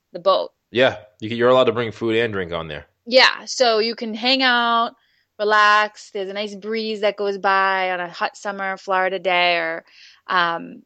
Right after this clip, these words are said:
Speaker 1: and you're eating your popcorn, you're just kinda chilling out, and you can see the island from above. It's really neat. I love, I love that attraction. I don't think that it gets enough credit.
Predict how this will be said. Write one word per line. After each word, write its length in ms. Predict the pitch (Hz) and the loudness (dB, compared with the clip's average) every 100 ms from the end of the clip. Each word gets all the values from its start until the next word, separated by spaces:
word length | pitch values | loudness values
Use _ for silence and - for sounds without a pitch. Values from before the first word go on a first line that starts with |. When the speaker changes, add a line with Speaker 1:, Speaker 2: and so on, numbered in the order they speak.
| _ | _
Speaker 1:
and 100 | 196 | -10
you're 100 | 185 | -6
eating 200 | 190 214 | -4 -4
your 100 | 220 214 | -4 -4
popcorn, 500 | 220 - 208 196 190 | -6 -6 -6 -4 -4
you're 100 | 180 | -6
just 160 | 180 | -8
kinda 200 | 196 202 | -6 -6
chilling 340 | 190 208 196 180 | -2 -2 0 0
out, 160 | 180 | -2
and 80 | 175 | -2
you 60 | 180 | -14
can 100 | 170 | -14
see 160 | 202 | -6
the 140 | 185 180 | -2 2
island 360 | 175 175 175 | 2 0 -4
from 100 | 185 | -10
above. 340 | 175 185 170 165 | -6 0 0 0
It's 180 | - 233 | -8 -2
really 200 | 240 190 | -2 -2
neat. 320 | 180 175 - | -8 -10 -4
I 80 | 180 | 0
love, 320 | 196 208 196 - | 2 2 0 -4
I 100 | 185 | 0
love 260 | 196 180 | 0 0
that 180 | 185 175 | -2 -2
attraction. 500 | 170 180 170 - 165 | -2 -4 -6 -8 -14
I 80 | 165 | -10
don't 160 | 180 180 | -12 -10
think 240 | 180 - | -12 -4
that 160 | 165 165 | -2 -2
it 100 | - | -4
gets 200 | 156 180 | -8 -8
enough 240 | 170 - | -10 -8
credit. 300 | 143 101 | -4 -4